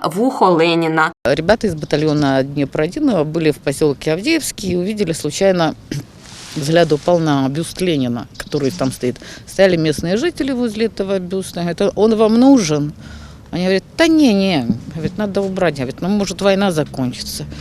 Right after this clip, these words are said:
Speaker 2: Ребята помогли убрать. Местные жители растащили этого Ленина, а, на сувениры. Нам досталось ухо Ленина, <laughs> выставили на аукцион. Но как-то никто не хочет.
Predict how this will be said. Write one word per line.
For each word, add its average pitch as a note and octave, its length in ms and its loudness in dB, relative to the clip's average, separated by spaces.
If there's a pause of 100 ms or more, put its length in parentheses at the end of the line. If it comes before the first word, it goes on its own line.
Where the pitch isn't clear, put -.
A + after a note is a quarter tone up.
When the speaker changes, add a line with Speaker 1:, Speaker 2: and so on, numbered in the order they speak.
(460)
Speaker 2:
Ребята C4+ 340 0
помогли A#3+ 420 2
убрать. G#3 500 0
Местные F3+ 420 -2
жители E3+ 400 0
растащили D3 800 -2 (100)
этого C#3 220 0
Ленина, C#3 480 2 (720)
а, A2 420 -4
на D3+ 200 -4
сувениры. F#3 680 0
Нам D#3+ 240 0
досталось C3+ 720 0
ухо A#3 420 2 (560)
Ленина, G#3 460 4
<laughs> G#3+ 140 0
выставили G#3+ 440 4
на G#3+ 140 4
аукцион. G#3+ 680 2
Но A3 120 2 (380)
как-то A#3+ 260 0
никто B3 260 4
не B3 80 6
хочет. - 480 0